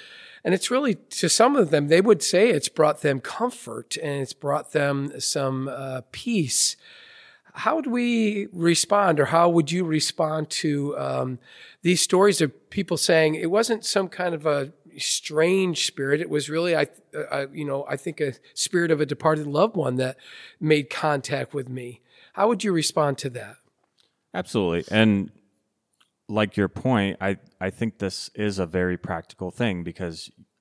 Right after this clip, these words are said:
Speaker 2: someone might listening to this <laughs> might think initially, "Okay, ghost has never haunt-, haunted me. I, I don't know if this is practical." But there are a lot of stories, uh, people from dreams or interactions where,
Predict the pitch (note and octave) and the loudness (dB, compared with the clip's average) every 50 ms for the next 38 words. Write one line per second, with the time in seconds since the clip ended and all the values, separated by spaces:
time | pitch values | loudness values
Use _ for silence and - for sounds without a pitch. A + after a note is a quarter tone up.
0 | _ _ - - - G#2 F#2+ F2+ F2+ F2+ - - F#2 G2+ G2+ - - F#2+ F#2 F2+ | _ _ -12 -10 -6 -6 -4 -4 -4 -6 -6 -4 -6 -6 -6 -4 -6 -6 -6 -4
1 | F2 F2 E2 F2 _ - - F#2 F2 F2 F2 - - - - - _ _ _ _ | -6 -8 -10 -12 _ -16 -12 -8 -8 -6 -8 -8 -10 -12 -14 -18 _ _ _ _
2 | - - - - - - - - F#2 G2 - _ A2 G2+ F#2+ - - - G2+ A2 | -16 -14 -14 -14 -14 -14 -10 -8 -8 -8 -8 _ -6 -6 -6 -6 -6 -2 0 0
3 | C3 B2+ - - F#2+ F2+ F2+ F#2 F2+ - - - - - _ _ _ - B2+ B2+ | 0 0 0 0 2 2 2 2 0 -2 -6 -16 -20 -20 _ _ _ -2 -2 0
4 | - G#2 F#2 F2+ D#2 - - G2+ G#2 G#2+ - - G#2 F#2+ F2+ G2+ F#2+ F#2 G#2+ G#2 | 0 0 -2 -2 -4 -4 -2 0 0 0 0 -2 -4 -2 -2 -2 -2 0 0 0
5 | G2 - - F#2+ F2+ F2 C2+ - - - _ _ _ _ _ _ _ - - G#2 | 0 -2 -2 -2 -2 -2 -4 -6 -12 -20 _ _ _ _ _ _ _ -8 -4 -4
6 | F#2 F2+ - - F2+ E2 E2+ F2 F2 F2 F2 F2 E2+ E2 D#2 E2+ F#2 F2+ - - | -4 -4 -4 -8 -10 -8 -6 -6 -6 -6 -4 -6 -6 -6 -6 -6 -6 -6 -6 -8
7 | _ - G2+ G2+ F#2 F2 E2+ - - - E2+ - - D#2+ - - F2 D#2 D#2 - | _ -4 -4 -2 -2 -2 -2 -4 -6 -8 -10 -8 -10 -12 -10 -8 -8 -8 -8 -12
8 | - - - E2+ E2+ - - - - _ _ _ _ _ _ C3+ D3 - - A#2 | -16 -10 -8 -8 -8 -8 -12 -20 -20 _ _ _ _ _ _ 2 2 4 4 2
9 | G#2+ - F2 A2 B2 D3 D#3+ B2+ G2+ F2+ F#2 F2+ - - - F#2+ F#2 F2+ F2+ F2+ | 2 4 4 4 4 4 4 4 4 2 2 0 -2 -4 -4 -2 -2 0 0 -2
10 | F2 F2 F2 - - - - - - F2 F2 E2+ E2 E2 - _ - - G#2 - | -2 -4 -6 -8 -12 -14 -18 -14 -10 -6 -6 -4 -4 -6 -8 _ -14 -14 -10 -8
11 | - F#2 F2+ - - F2+ E2+ E2 F#2 F#2+ G2+ G#2+ G#2 G#2 G#2 G2+ G2+ G2 G2 G2 | -6 -6 -6 -6 -8 -8 -8 -6 -4 -2 -2 0 0 -2 -2 -2 -2 -4 -6 -6
12 | G2 - D#2 E2 E2 - F2+ F#2 F#2 F2+ F2 E2+ E2+ F2 - - G2 F2+ F2+ F#2 | -8 -10 -10 -12 -10 -8 -6 -4 -2 -2 -2 -2 -2 -4 -6 -8 -8 -8 -8 -8
13 | E2+ - - F2 F2 F2 E2+ E2+ E2 F2 | -10 -10 -8 -8 -6 -6 -6 -8 -10 -12